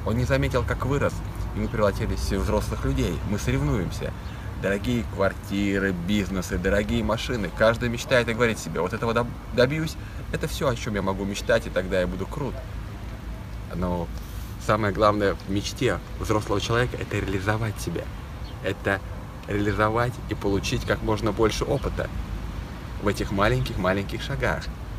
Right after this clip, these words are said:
Часто мы принимаем маленький шаг за мечту, и когда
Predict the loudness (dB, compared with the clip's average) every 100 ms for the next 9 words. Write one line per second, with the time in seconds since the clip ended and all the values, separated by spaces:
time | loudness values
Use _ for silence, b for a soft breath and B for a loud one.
0 | -6 0 0 0 -2 0 0 2 4 4
1 | 4 4 2 -2 0 0 0 -4 -4 -2
2 | -2 -2 0 0 0 0 4 4 4